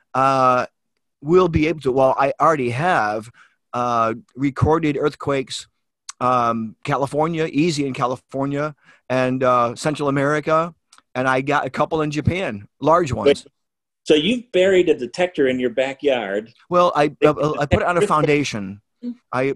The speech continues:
Speaker 1: poured a cement foundation, and then I set it on that. And then when the earth moves, that foundation moves,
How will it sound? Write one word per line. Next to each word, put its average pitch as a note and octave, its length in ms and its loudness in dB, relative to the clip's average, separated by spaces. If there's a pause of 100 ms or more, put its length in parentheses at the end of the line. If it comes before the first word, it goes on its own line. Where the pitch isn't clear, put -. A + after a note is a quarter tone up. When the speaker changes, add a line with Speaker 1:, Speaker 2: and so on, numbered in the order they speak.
Speaker 1:
poured F3+ 200 -2
a D#3+ 40 -8
cement D#3+ 300 -6
foundation, E3 680 -6 (540)
and C#3+ 280 -2
then D#3 240 -2
I C3+ 100 -4
set E3+ 280 -2
it - 60 -2 (140)
on F3 300 -2
that. A#2+ 440 -2 (440)
And D3 120 -4
then E3+ 200 -2
when E3+ 240 -2
the D#3+ 200 0
earth D#3+ 300 0
moves, E3+ 280 0
that - 120 -4
foundation C#3 460 -4
moves, F#3 580 0